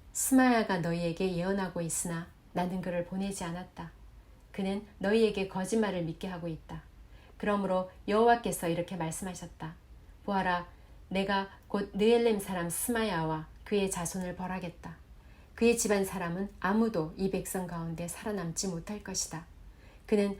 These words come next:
내가 내 백성을 다시 고향으로 돌아가게 하는 좋은 일을 보지 못할 것이다. 왜냐하면 그가 백성에게 나 여호와를 배반하도록 가르쳤기 때문이다." 여호와의 말씀이다.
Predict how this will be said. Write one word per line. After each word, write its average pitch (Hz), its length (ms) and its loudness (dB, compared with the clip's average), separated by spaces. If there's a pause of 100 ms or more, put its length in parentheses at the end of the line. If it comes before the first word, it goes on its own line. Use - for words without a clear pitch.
(160)
내가 196 340 4
내 196 200 4
백성을 208 460 0
다시 190 280 0
고향으로 196 500 -2
돌아가게 185 500 -2
하는 170 260 -6
좋은 190 320 -2
일을 165 200 -4
보지 175 280 -8
못할 170 340 -8
것이다. 170 400 -6 (580)
왜냐하면 185 640 -2 (280)
그가 190 300 2 (180)
백성에게 196 800 0 (140)
나 185 280 2
여호와를 190 480 4
배반하도록 175 680 -2
가르쳤기 170 500 -12
때문이다." 175 460 -10 (540)
여호와의 180 460 0
말씀이다. 170 640 -4